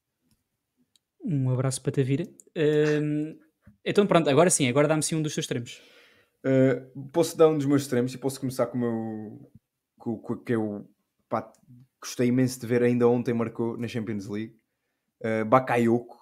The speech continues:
Speaker 2: o jogador do P S V, ehm, pá, que, que, que me tem enchido as medidas. Eh, eu tenho que, eu, eu, eu vou assistindo sempre que posso à Liga Holandesa, eh, de há dois anos para cá, e o P S V este ano tá, tá fortíssimo, e o Bakayoko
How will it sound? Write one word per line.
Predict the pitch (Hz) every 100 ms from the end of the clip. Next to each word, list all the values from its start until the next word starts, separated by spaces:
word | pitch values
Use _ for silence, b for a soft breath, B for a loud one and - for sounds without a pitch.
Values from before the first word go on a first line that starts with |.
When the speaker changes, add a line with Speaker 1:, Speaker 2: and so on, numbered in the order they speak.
| -
Speaker 2:
o | 117
jogador | 107 113 117
do |
P | 123
S | 117 113 104
V, | 107 110 - _ _ _ _ _
ehm, | - 113 107 104 104 101 101 101 101 98 - _ -
pá, | 123 - - _ _
que, | - -
que, | 123
que | -
me | 139
tem | 131 139 131 123 123 127
enchido | 123 - 131
as | 120
medidas. | 113 110 110 107 110 - -
Eh, | 107 104 101 98 98 b b
eu | 127 120
tenho | 143 131
que, | -
eu, | 139 123
eu, | 123 117 117
eu | 113 110
vou | 110
assistindo | 113 - - 113
sempre | 104 113 101
que |
posso | - 113 - - 107
à | 107 104
Liga | 104 107
Holandesa, | 104 101 104 104 110 117 _
eh, | 101 101 98 98 98
de | 104
há |
dois | 101 101
anos | 101 101
para | - 101
cá, | 101 101 104 b b b -
e |
o | 110
P |
S | 117 113
V | 110
este | 107 -
ano | 110 104
tá, | 107 101 98 92 90 _ _ _
tá | -
fortíssimo, | 101 - - 135 131 - 139
e | 127
o |
Bakayoko | 120 120 120 123 123 -